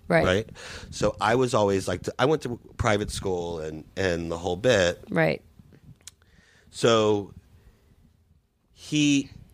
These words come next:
Speaker 2: he, Khaled decides he's gonna move to Miami. He ends up moving to Miami. I moved to L A.
Speaker 1: Yeah.
Speaker 2: He moves to Miami. I moved to L A, and then he starts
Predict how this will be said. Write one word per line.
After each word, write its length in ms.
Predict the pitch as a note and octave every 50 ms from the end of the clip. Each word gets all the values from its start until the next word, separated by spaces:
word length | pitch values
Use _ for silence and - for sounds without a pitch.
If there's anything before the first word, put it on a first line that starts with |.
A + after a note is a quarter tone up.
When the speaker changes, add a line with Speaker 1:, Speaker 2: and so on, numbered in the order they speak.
| - - - - -
Speaker 2:
he, 240 | - - A#2 C#3+ C3+ A#2+ - - -
Khaled 220 | - D3+ C#3+ C#3+
decides 360 | C#3 - C3+ A#2+ A2+ A2 -
he's 140 | A2 A2 A2+
gonna 160 | G#2+ A2+ A2
move 140 | A2 G#2+ G#2 -
to 80 | G#2
Miami. 580 | G2+ F#2+ F2+ F2+ E2 D2+ D2+ D2+ E2 G2 G#2+ - _ _ _ _
He 360 | - - - - G2+ G2+ G2+
ends 220 | G2 G2+ G#2+ A2
up 140 | A#2+ A#2+ A#2+
moving 200 | A#2+ B2+ B2+ C3
to 60 | B2+
Miami. 400 | A#2+ A2 G2 F2 F2 F2 F2 F2 - -
I 160 | G2 G#2 A2 B2
moved 380 | C3+ C3+ B2+ B2 A#2+ - - - -
to 440 | - F#2 F#2 F#2 F2+ F2+ F2+ E2+ - _ _ _ -
L 220 | - F2 F2+ F2+ G2+
A. 420 | G#2+ G2 D2+ - - - - G2 - -
Speaker 1:
Yeah. 260 | - F2 E2+ - - C3+ - - - - _ _ _ - _ _ _ - - - - - - - - - - - - - _ _ _ _ _ _
Speaker 2:
He 140 | - B2+ B2
moves 200 | B2+ C3+ C3 -
to 60 | C#3
Miami. 320 | C3+ B2 B2 A#2+ A#2 A2+ -
I 60 | - G2+
moved 180 | G#2 A2+ A#2+
to 100 | C3 A#2+ A2
L 140 | G#2+ G#2 G2+
A, 200 | G2 F#2+ G2 F#2+ -
and 180 | F#2 F#2+ F#2+ F#2+
then 200 | F#2 F#2 F#2 F2+
he 760 | F#2 - - - - A#2 A2+ A2 A2 G#2+ G#2+ G#2 G2+ F#2+ - -
starts 640 | - - - - G#2+ G2+ G2 G2 - - - -